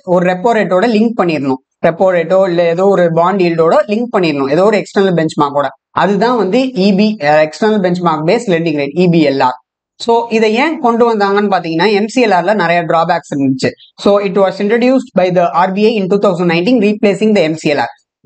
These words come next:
ஏன்னு பாத்தீங்கன்னா, இப்ப ஆர் பி ஐ, அப்ப ரெப்போ ரேட் வந்து இன்க்ரீஸ் ஆகுதுன்னா, இப்ப, ஆ, மானிட்டரி பாலி-, ஆர் பி ஐ யோட மானிட்டரி பாலிசி இருக்கும். அந்த மானிட்டரி பாலிசில ரெப்போ ரேட் இன்க்ரீஸ் பண்ணாங்கன்னா, எம் சி எல் ஆர் இன்க்ரீஸ் பண்ணணும்.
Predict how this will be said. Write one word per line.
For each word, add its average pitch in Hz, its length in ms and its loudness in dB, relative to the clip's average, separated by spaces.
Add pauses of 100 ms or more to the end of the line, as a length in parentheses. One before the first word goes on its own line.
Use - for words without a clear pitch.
(120)
ஏன்னு 285 260 0
பாத்தீங்கன்னா, 156 380 -4 (340)
இப்ப 180 180 0 (280)
ஆர் 226 120 -2
பி 247 140 -2 (100)
ஐ, 190 120 -2
அப்ப 156 360 0
ரெப்போ 170 380 0
ரேட் 190 220 -2
வந்து 185 160 0 (100)
இன்க்ரீஸ் 196 400 0
ஆகுதுன்னா, 135 320 -2 (560)
இப்ப, - 140 0
ஆ, 175 280 0 (180)
மானிட்டரி 214 440 0
பாலி-, 175 240 -2
ஆர் 202 100 0
பி 226 120 -2
ஐ 208 80 2
யோட 175 220 0
மானிட்டரி 185 400 0
பாலிசி 156 300 0
இருக்கும். 151 260 -2 (300)
அந்த 175 180 2
மானிட்டரி 226 400 0
பாலிசில 185 400 0
ரெப்போ 180 240 -2
ரேட் 196 180 -2
இன்க்ரீஸ் 196 380 -2
பண்ணாங்கன்னா, 143 400 -2 (220)
எம் 196 80 -4
சி 185 140 0
எல் 185 100 2
ஆர் 190 120 -2
இன்க்ரீஸ் 180 320 -2
பண்ணணும். 143 300 -2